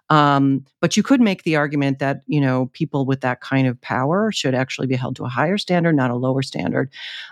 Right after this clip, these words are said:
I, I, I think it's fair to expect additional indictments to come. Um, I hope there wasn't any coordination. That's problematic. If the various offices, just for our listeners,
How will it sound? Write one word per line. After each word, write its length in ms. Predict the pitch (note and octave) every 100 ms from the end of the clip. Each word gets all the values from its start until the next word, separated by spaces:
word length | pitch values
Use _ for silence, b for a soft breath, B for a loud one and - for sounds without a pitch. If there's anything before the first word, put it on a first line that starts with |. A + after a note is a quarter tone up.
| -
I, 140 | F#3+ -
I, 280 | G3 F#3 - F3
I 40 |
think 220 | E3+ A#3
it's 280 | F#3 - -
fair 260 | - E3+ G3+
to 40 |
expect 440 | E3+ - D#3+ F3+ E3+
additional 320 | D#3+ D#3 D#3+
indictments 440 | C#3+ B2 C#3 C3+
to 80 | C3
come. 380 | - C#3 F3+ C#4+ B B B B -
Um, 680 | D#3 D3 C#3+ C#3 C3 - - _
I 160 | C#3 D3
hope 300 | B2+ D3+ F3+
there 120 | G3
wasn't 300 | F#3+ F#3+ G3+
any 160 | G3+ G#3
coordination. 680 | - G#3 G3 G3 G#3 A#3+
That's 220 | F3 C3 -
problematic. 800 | - E3 F#3 F3+ F#3 A3 A#3
If 220 | C3+ B2+ -
the 100 | C#3
various 340 | C#3+ C#3+ C3+
offices, 560 | - C#3 C#3+ E3+ F#3 F3+
just 220 | E3+ -
for 100 | D3
our 140 | C#3
listeners, 560 | C3+ C3+ E3 F3 F#3